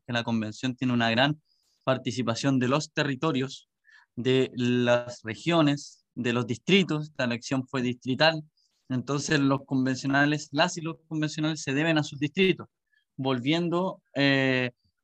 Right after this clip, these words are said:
a, a sus lugares de votación, rindiendo cuentas públicas y así como, como si uno ve Twitter, eh, puede ver las distintas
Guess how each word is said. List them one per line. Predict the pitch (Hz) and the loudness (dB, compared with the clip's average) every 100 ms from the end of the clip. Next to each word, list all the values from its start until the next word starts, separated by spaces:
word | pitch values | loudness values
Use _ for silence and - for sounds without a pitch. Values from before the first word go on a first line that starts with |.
| _ | _
a, | 120 127 131 127 127 - | 2 4 6 6 4 2
a | 131 123 | -2 -2
sus | 139 | -6
lugares | 127 131 123 147 147 147 - | -4 -2 2 4 2 -2 -12
de | - 135 | -6 -2
votación, | 123 120 - 170 185 208 - _ - | -2 -2 0 0 0 -2 -10 _ -8
rindiendo | 135 143 131 160 196 180 156 | 2 2 4 4 4 0 -2
cuentas | 165 160 151 - | -2 -4 -4 -6
públicas | - 180 190 185 185 185 | 0 2 4 4 0 0
y | 170 | 0
así | 156 156 170 160 | 0 -2 -6 -6
como, | 170 165 156 147 147 _ _ _ - | -2 2 2 0 -4 _ _ _ -4
como | 139 | -4
si | 127 151 | -2 2
uno | 151 | 4
ve | 147 143 | 4 2
Twitter, | 165 175 160 170 165 - 160 | 0 0 0 -4 -6 -4 -2
eh, | 135 135 131 | 0 0 -2
puede | 143 139 139 | -2 0 2
ver | 143 147 | 2 0
las | 139 135 | 0 0
distintas | 123 127 - 151 151 151 151 147 147 - | -2 -8 -4 0 0 2 2 2 0 -10